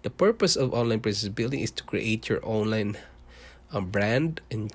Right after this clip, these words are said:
have a business out of it. But doing a business without a sleep is nothing. You will end up dead. <laughs> So, ha-, um,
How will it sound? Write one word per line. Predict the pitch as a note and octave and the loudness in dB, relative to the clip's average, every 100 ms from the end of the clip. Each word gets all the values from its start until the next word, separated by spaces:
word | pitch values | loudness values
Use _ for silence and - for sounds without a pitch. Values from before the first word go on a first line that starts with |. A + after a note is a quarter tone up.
| - | -10
have | - - A#2 | -4 2 2
a | F#2+ | 2
business | F#2 G#2+ G#2+ - - | -2 0 0 -2 -2
out | G#2+ G2+ | -2 -2
of | F#2 | -2
it. | E2 - - - - - | -4 -8 -14 -20 -20 -8
But | - G#2+ - | -2 -2 -2
doing | - D#3 F#3+ | 0 2 4
a | D#3+ | 2
business | C3 C3+ D3 C3 - | 2 2 4 2 2
without | G#2+ G#2 - | 2 2 0
a | |
sleep | - A2 G#2+ G#2 - | -2 0 0 -2 -4
is | - | -6
nothing. | G#2+ G2 - D#2+ - - - | -2 -4 -4 -8 -8 -16 -4
You | A2 A2+ | 0 2
will | A2 G#2+ A2 - - - - | 2 2 0 -6 -20 -20 -4
end | A2 G#2 F#2+ | 0 0 -2
up | G#2+ G2+ - - - - - - - - - - - - - - - - | -4 -4 -8 -20 -20 -20 -20 -20 -20 -20 -20 -20 -20 -20 -20 -20 -20 -10
dead. | A2+ A2 F#2+ - - - - - - - - - | -4 2 2 2 -4 -6 -12 -8 -6 -6 -6 -2
<laughs> | - - - - - - - - | 0 0 -4 -8 -18 -14 -10 -2
So, | - B2 - - - - - - | 4 4 2 -6 -10 -10 -12 -8
ha-, | - A#2+ A#2 | 0 4 4
um, | A2 G2+ G2 | 4 2 0